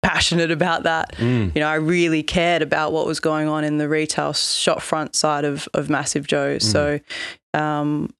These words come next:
Speaker 1: as we grew the retail store network, you know, we added, added stores, um, you know, for a few years there till we built up to, I think it was, you know, we added,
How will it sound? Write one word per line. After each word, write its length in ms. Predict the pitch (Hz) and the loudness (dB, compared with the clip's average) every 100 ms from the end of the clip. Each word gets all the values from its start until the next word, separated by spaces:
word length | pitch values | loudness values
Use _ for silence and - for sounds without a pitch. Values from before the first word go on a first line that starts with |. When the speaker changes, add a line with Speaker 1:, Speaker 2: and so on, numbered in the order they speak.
| - _ _ | -20 _ _
Speaker 1:
as 240 | 175 170 | -2 0
we 120 | 156 156 | 0 0
grew 240 | 165 160 | 0 0
the 100 | 160 | 0
retail 340 | 156 156 160 | 0 0 0
store 240 | 156 - 156 | 0 0 2
network, 600 | 170 - 285 - - - _ _ | 2 2 2 0 -4 -16 _ _
you 80 | 156 | 0
know, 40 | |
we 120 | 156 156 | 2 2
added, 360 | 156 156 151 - _ - _ | 2 0 -2 -14 _ -20 _
added 260 | - 151 147 | -2 -2 -2
stores, 680 | - 175 160 160 160 147 - _ - | 0 2 2 2 0 0 -4 _ -4
um, 560 | 156 151 151 151 151 - - | -2 0 0 0 -2 -6 -4
you 80 | 156 | 0
know, 220 | 151 151 - - | 0 -2 -6 -4
for 140 | 160 | -2
a 60 | 156 | -2
few 220 | - 170 | 0 0
years 400 | 156 156 160 151 | 2 2 0 2
there 260 | 156 156 | 2 2
till 160 | 156 160 | 2 0
we 80 | 156 | 0
built 340 | 151 151 151 | 2 0 2
up 160 | - - | -2 -2
to, 220 | - 151 | -2 0
I 60 | 151 | 0
think 240 | - 151 | -2 -2
it 80 | - | 0
was, 380 | 151 147 - - _ _ _ _ - | 0 0 -2 -4 _ _ _ _ -6
you 80 | 156 | -2
know, 120 | 151 | 0
we 100 | 151 | 0
added, 320 | 147 143 143 | 0 0 -4